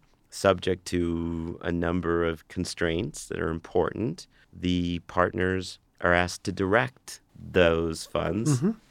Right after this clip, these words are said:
Speaker 1: to various organizations. And we're all doing different things, and many times, many of our partners will gather together and emphasize a particular
Speaker 2: Mm-hmm.
Speaker 1: one. One that
Speaker 2: Mm-hmm.
Speaker 1: I'm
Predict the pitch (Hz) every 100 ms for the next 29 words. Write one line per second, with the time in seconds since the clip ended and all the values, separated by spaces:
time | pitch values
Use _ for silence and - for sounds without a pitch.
0 | _ - 85 90 85 - 82 76 80 78
1 | 78 80 - 113 139 123 92 92 - -
2 | _ 95 92 90 87 87 98 101 101 98
3 | 92 92 92 90 90 87 127 147 90 85
4 | 87 87 - 90 85 87 82 78 76 92
5 | 82 80 80 80 87 90 82 85 78 80
6 | 80 85 - 87 85 82 80 85 85 104
7 | 127 - _ 98 87 - 104 101 - 92
8 | 90 82 78 80 - - 87 143 85 -
9 | 98 92 85 90 87 82 85